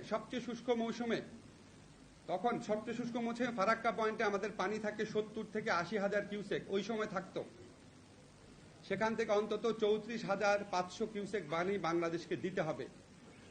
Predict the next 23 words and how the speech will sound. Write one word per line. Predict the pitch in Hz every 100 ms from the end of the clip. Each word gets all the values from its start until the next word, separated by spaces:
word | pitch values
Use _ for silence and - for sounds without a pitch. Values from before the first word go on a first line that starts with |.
| - - -
অল্প | 214 247 262
পানি | 240 277 233
থাকলেও, | 247 214 151 190
যত | 240 294 285
পানিই | 277 302 311 233
থাকুক, | 208 165 - - - - 190 202
ওখানে | 170 208
যদি | 233 233
চল্লিশ | 233 233 220
হাজার | 247 226
কিউসেকও | 240 254 262 240
থাকে, | 247 285 302 - - - - - -
চৌত্রিশ | 220 247 247
হাজার | 208 214 208 202
পাঁচশো | 190 - 190
বাংলাদেশকে | 170 170 156 - 147
দিতে | 160 143
হবে। | 131 117 - - - - - -
এই | 185 214
ধরনের | 208 220 208
একটা | 220 180
অসাধারণ | 196 196 220 220 220 220
চুক্তি | 220